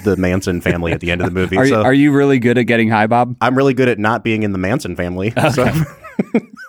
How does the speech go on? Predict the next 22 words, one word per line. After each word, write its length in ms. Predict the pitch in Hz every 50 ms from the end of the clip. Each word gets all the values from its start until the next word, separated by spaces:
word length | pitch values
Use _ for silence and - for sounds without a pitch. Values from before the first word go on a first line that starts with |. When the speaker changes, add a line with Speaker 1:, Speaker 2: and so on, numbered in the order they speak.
| - 196 - - - - -
Speaker 2:
Well, 100 | - 131
now 200 | 131 147 170 180
that, 260 | 175 175 160 156 113 -
uh, 540 | 123 127 123 120 120 117 113 110 110 95 110
Once 180 | 127 143 143 139
Upon 180 | 139 143 139
a 20 | 123
Time 240 | 139 131 127 127
in 220 | 120 113 101 104 95
Hollywood 460 | - 113 117 131 135 131 131 131 120
has 140 | 117 113 107
been 140 | 107 107 101
spoiled 480 | - - - - 240 233 147 123 101 -
for 200 | - 104 104 101
me, 300 | 104 104 113 139 165 165 - _
uh, 240 | - 117 127 123 123 80
I 80 | 127
think 220 | 127 190 226 240 277
we're 100 | 214 190
gonna 180 | 196 180 156 139
move 380 | 127 123 139 151 165 156 135
on. 580 | 139 147 156 147 117 101 101 110 123 143 160